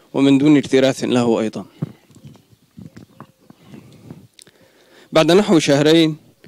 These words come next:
وبينما كنت أحدق في بقايا الكتابة المتراكمة على حائط الزنزانة، أخذت تطأني رائحة غامضة. أقول غامضة لأن لها صوتا، صوتا أخذ ينفذ من خاصرة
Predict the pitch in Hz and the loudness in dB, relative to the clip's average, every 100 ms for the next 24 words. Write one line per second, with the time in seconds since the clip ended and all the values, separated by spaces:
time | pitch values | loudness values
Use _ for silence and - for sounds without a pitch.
0 | - - _ 143 165 185 147 139 156 135 | -20 -20 _ 0 2 4 2 2 0 0
1 | 135 160 147 139 143 139 135 123 139 135 | -2 0 0 2 4 4 4 2 0 0
2 | 127 151 143 127 139 143 139 131 131 127 | 0 2 2 0 0 2 2 2 2 2
3 | 135 135 151 147 131 123 127 120 139 123 | 2 2 4 2 2 0 0 0 0 0
4 | 135 120 127 120 131 131 117 - _ _ | 0 0 0 2 0 0 -4 -10 _ _
5 | - 170 151 135 131 139 147 151 135 131 | -4 -2 0 -2 -2 -2 0 0 0 0
6 | 131 123 - 139 131 143 143 135 131 131 | -2 -6 -8 -2 -2 0 -2 0 0 2
7 | 131 113 104 - - _ _ - - 170 | 2 0 -4 -12 -20 _ _ -10 0 4
8 | 156 147 165 151 139 143 127 - - - | 4 4 4 4 2 -2 -4 -16 -20 -2
9 | 160 160 147 165 151 143 160 147 135 120 | 2 4 4 4 4 2 2 2 0 -2
10 | 107 - - - 165 147 143 151 151 135 | -4 -12 -6 2 2 4 2 2 2 4
11 | 156 147 139 131 135 131 - - - 139 | 4 2 0 0 0 0 -4 -20 -2 -2
12 | 135 135 - 147 | 0 -2 2 2